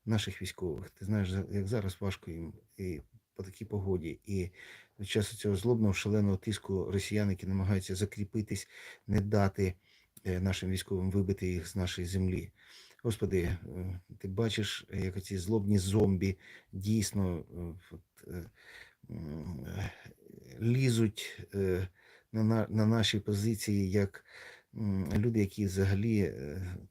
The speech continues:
т-, чимось, е, або, або, е, під якимось дурманом, або просто боячись своїх заградотрядів. Тому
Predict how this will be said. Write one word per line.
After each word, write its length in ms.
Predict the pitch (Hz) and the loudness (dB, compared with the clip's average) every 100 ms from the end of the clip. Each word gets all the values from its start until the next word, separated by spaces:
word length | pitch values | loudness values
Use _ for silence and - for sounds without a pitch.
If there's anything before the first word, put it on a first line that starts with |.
| _ | _
т-, 100 | 85 80 - - - - 101 101 _ _ - - - - _ - - - | -14 -14 -14 -16 -18 -18 -18 -20 _ _ -20 -20 -20 -20 _ -20 -20 -8
чимось, 560 | - 117 110 - - - | 0 4 4 2 -4 -2
е, 180 | 101 - | -2 -2
або, 400 | 104 104 107 101 | 0 2 4 2
або, 520 | 110 107 110 107 98 - 92 | -2 -2 2 4 2 0 -4
е, 380 | 98 95 90 87 85 90 87 82 - 90 90 _ - 90 - - 98 _ - - | -2 0 0 -2 -8 -8 -8 -10 -12 -12 -14 _ -20 -20 -18 -16 -16 _ -20 -6
під 140 | 113 110 | 2 2
якимось 340 | 107 113 104 | 4 4 4
дурманом, 680 | 98 113 104 98 80 87 90 | 6 6 8 6 4 2 0
або 160 | 90 | -2
просто 480 | 104 101 101 - 101 - - - 110 | -4 -2 -2 0 -2 -2 -18 -6 2
боячись 360 | 107 101 107 | 4 4 0
своїх 240 | - 104 95 | 0 2 4
заградотрядів. 760 | 101 98 95 95 95 85 85 | 4 4 2 0 -2 -2 -4
Тому 340 | - 110 110 | -2 2 2